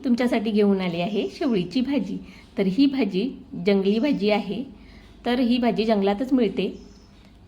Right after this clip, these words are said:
परंतु आपल्याकडे ही विकण्यासाठी सगळीकडे उपलब्ध असते. तर ही फळं, आंबटपणा असतो या फळांना, तर ह्या भाजीबरोबरच ही फळंसुद्धा मिळतात. तर ही भाजी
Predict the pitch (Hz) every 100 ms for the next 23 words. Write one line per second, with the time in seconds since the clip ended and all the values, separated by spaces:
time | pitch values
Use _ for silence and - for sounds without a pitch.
0 | - 226 254 262 214 - 220 226 233 233
1 | 240 247 220 208 214 226 196 240 285 196
2 | 208 277 226 180 185 180 208 214 - 185
3 | - - - - - 202 196 226 285 392
4 | - - - - 208 202 277 - 202 190
5 | 196 196 - 220 220 - 190 233 254 247
6 | 180 165 233 - - - 202 214 226 262
7 | 196 214 214 208 233 381 294 302 254 190
8 | 240 214 208 214 202 170 202 - - -
9 | - - - - - - 190 196 226 240
10 | 285 208 226